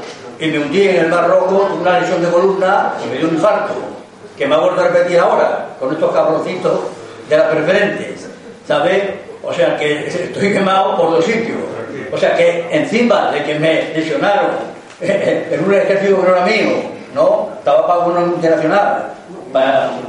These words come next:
para conducir B M R, pues ya digo, ahora me encuentro de que me han quitado dinero en España, que era de allí, que me pagaban allí, y me encuentro ahora que no tengo dinero. ¿Qué le parece la historia mía?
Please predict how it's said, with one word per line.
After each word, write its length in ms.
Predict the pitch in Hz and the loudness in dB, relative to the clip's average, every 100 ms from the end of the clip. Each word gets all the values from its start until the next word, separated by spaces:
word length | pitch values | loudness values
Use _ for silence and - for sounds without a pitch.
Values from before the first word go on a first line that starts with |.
| - | -2
para 420 | - 175 - - | 2 2 0 -4
conducir 340 | 127 - 185 165 | -6 -4 0 2
B 80 | |
M 120 | 165 165 | 4 4
R, 680 | 190 170 175 - - - - - - | 4 4 2 0 -2 -8 -14 -14 -4
pues 200 | 127 127 | -2 2
ya 140 | - | 2
digo, 460 | 196 156 - - - - - - - - | 2 2 0 -4 -10 -16 -20 -20 -12 -2
ahora 600 | 135 175 185 208 208 - 226 | 2 2 2 2 -2 -6 -4
me 180 | 147 139 | -4 0
encuentro 640 | 170 196 202 214 233 - | 0 0 2 0 0 -2
de 140 | 151 | -2
que 60 | 151 | 0
me 80 | 185 | 0
han 60 | 185 | 0
quitado 260 | 175 156 | 2 2
dinero 220 | 147 147 | 0 0
en 100 | 139 | -2
España, 600 | - - 190 214 214 - - - - - | -2 0 0 2 0 0 -6 -14 -20 -16
que 140 | - 160 | -6 0
era 160 | 185 | 2
de 80 | 165 | 4
allí, 580 | 151 165 202 - - - | 2 0 -2 -4 -6 -12
que 80 | - | -6
me 100 | 135 | -2
pagaban 480 | 139 151 - 175 151 | 2 2 2 0 0
allí, 480 | 147 185 240 240 - - - - - - | 0 -2 -2 -4 -10 -18 -20 -20 -20 -16
y 40 | 160 | -8
me 120 | 135 | -6
encuentro 400 | 135 170 175 175 | 0 0 2 4
ahora 460 | 180 208 208 - - | 4 2 0 -4 -6
que 80 | 156 | -4
no 80 | |
tengo 180 | - 170 | 0 0
dinero. 300 | 160 202 - - - - - - - - - - - - - - - - | 2 2 2 -2 -6 -10 -18 -20 -20 -20 -20 -20 -20 -20 -20 -20 -20 -2
¿Qué 120 | 180 | 0
le 80 | 202 | 2
parece 340 | 190 185 180 | 2 2 0
la 60 | 160 | 0
historia 260 | 156 151 | 0 0
mía? 220 | 131 120 | -2 -6